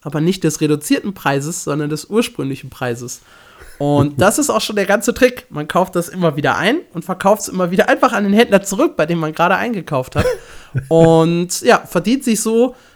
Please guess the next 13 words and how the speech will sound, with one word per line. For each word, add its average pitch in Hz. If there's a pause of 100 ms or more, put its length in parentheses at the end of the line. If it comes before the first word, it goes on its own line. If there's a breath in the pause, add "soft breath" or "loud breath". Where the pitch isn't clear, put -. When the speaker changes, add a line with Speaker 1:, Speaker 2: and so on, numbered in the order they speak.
Speaker 1:
mit 165
jeder 214
neuen 202
Runde 202
hundertfünfzig 214
Siel. 196 (160)
Das 156
ist 160
diese 139
Währung 202
aus 185
dem 185
Minispiel. 220